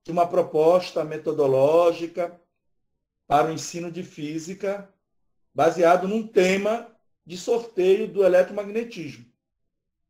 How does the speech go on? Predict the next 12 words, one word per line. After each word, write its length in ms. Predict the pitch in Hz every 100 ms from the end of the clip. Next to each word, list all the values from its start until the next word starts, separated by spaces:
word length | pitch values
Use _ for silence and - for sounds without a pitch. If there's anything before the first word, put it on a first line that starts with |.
| _ _ _ _ _ -
Eu 100 | 127
iria 160 | 147
fazer 260 | - 151 151
um 160 | 165
tema, 640 | - 143 139 151 175 269 - _ -
um 60 |
sorteio 460 | 139 185 160 160 151
de 120 | 165
tema 580 | - 160 147 165 226 - _ _ _ _ _ _ _ _
dentro 300 | 139 165 170
do 100 | 156
eletromagnetismo, 1080 | 143 135 135 147 135 143 143 - 156 -